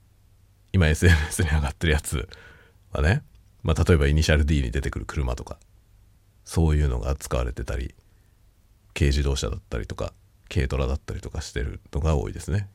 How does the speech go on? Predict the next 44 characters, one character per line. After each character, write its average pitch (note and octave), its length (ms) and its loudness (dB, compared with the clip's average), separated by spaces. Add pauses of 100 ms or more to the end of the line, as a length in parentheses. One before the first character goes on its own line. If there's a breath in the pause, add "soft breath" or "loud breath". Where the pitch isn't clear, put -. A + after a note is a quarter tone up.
(100)
軽 G#2 140 4
ト G2+ 100 4
ラ G2 80 10
を F#2+ 60 8
め F2 120 6
ち F2+ 80 4
ゃ E2+ 40 4
く - 80 -2
ち - 100 2
ゃ E2+ 80 6
チ - 160 0
ュ E2+ 40 6
ー - 20 6
ニ D#2+ 120 6
ン D#2+ 40 4
グ D2+ 80 0
し - 80 -8
て D2+ 180 2
新 E2 200 0
幹 D2+ 200 2
線 D2 120 -6
と - 100 -10
競 - 140 -6
争 B1+ 180 -6
し - 80 -10
て - 80 -6
る A1 100 -10
動 C2+ 140 0
画 D#2 140 0
と D#2 100 -2
か - 120 -4
も - 180 -10 (220)
あ - 100 -8
り D2 80 -2
ま C#2 100 -2
し - 60 -8
た - 100 -4
け A#1 80 -8
ど、 A#1+ 160 -6 (2750 loud breath)
ま G#2+ 120 8
あ、 - 40 8
つ - 160 0
ま F#2+ 100 8
り C#2+ 280 2